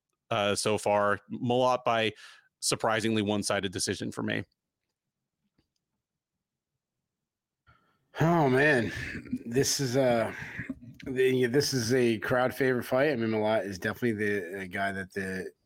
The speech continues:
Speaker 2: U F C loves. Um, but he's got a tough test. I mean, Neil Magny, I mean, we know what we got with Neil Magny at this point. I mean, my, my notes haven't really changed other than, like,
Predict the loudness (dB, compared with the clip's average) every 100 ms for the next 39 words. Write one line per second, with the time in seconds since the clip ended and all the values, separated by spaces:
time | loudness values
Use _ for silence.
0 | _ _ _ -10 -6 -6 -6 -10 -12 -8
1 | -2 0 0 -2 -4 -10 _ -8 -6 -4
2 | -8 -12 -10 -8 0 0 2 0 2 2
3 | 2 0 0 -2 -8 -8 0 0 2 0
4 | 0 0 2 2 4 4 6 6 4 0
5 | -4 -6 -8 -6 -8 -8 -12 -12 -12 -14
6 | -12 -2 2 2 2 2 2 2 0 -2
7 | 0 -2 -2 -4 -2 -4 -4 -4 -4 -4
8 | -4 -6